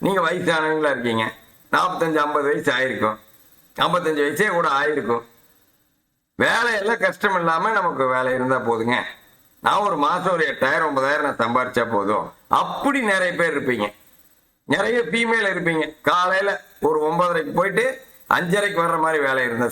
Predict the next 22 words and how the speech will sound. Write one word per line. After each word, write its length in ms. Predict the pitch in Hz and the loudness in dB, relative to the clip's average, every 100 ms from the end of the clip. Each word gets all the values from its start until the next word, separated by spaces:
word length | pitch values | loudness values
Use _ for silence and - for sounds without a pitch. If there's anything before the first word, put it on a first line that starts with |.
| 113 | 0
சொல்லுங்க. 280 | 104 107 113 101 - - - - _ - | 0 0 -2 -4 -14 -20 -20 -20 _ -2
வந்து 240 | 135 175 185 | 0 0 0
குழந்தைகளுக்கு 520 | 160 170 170 160 151 127 | 0 0 0 0 0 0
ஹோம்வொர்க் 340 | 151 160 147 143 | 0 0 0 0
எல்லாம் 220 | 151 139 | 0 0
நிறைய 220 | 131 131 | 0 0
இருக்கு, 180 | 123 131 156 | 0 -2 0
சொல்லிக் 220 | 135 147 | 0 0
கொடுக்க 200 | 143 135 131 | -2 0 0
வேண்டியது 280 | 127 113 107 | 0 0 0
இருக்குது. 280 | 98 101 110 110 - - - | 0 0 -2 -6 -16 -4 -2
அப்படி 320 | 104 - 202 185 143 | 0 0 -2 0 0
நிறைய 200 | 131 117 | 0 -2
பேர் 160 | 127 113 | -2 -2
இருப்பீங்க. 340 | 92 98 95 101 - _ _ - | -2 -2 -2 -4 -10 _ _ -4
உங்களுக்கான 560 | 214 233 254 180 202 202 175 | -2 0 0 0 0 0 0
வேலை 180 | 160 151 139 | 0 0 0
வாய்ப்புகள். 380 | 123 117 98 - - - - | -2 -2 -2 -4 -16 -20 -10
இப்படி 520 | 160 156 185 294 247 269 - - | -4 -4 -4 -2 0 -2 -4 -2
தரம் 440 | 180 196 220 247 240 - | 0 2 0 0 -2 -2
பிரிக்கப்பட்ட 680 | 220 175 220 220 202 202 214 190 | -2 0 0 0 0 0 0 2
வேலை 220 | 190 | 0